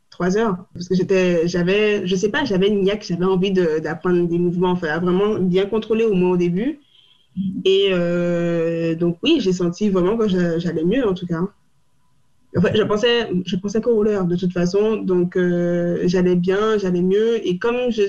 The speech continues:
j'ai fait mon confinement toute seule, ben, j'étais, j'avais soit, j'avais mes cours parce que je suis en alternance et j'avais le roller.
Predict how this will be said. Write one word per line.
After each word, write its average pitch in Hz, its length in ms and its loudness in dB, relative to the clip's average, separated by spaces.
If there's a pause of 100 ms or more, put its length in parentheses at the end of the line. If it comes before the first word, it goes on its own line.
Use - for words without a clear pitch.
(180)
j'ai 185 180 2
fait 208 140 0
mon 180 520 2
confinement 190 460 0
toute 180 180 -2
seule, 247 360 0 (760)
ben, 208 260 6
j'étais, 180 560 2 (160)
j'avais 190 280 2
soit, 240 420 0
j'avais 185 240 2
mes 185 120 4
cours 294 220 -2
parce 220 120 -4
que 185 100 -2
je 175 80 2
suis 175 100 -4
en 180 60 2
alternance 180 680 0 (160)
et 262 200 2
j'avais 190 240 0
le 185 60 4
roller. 147 280 -4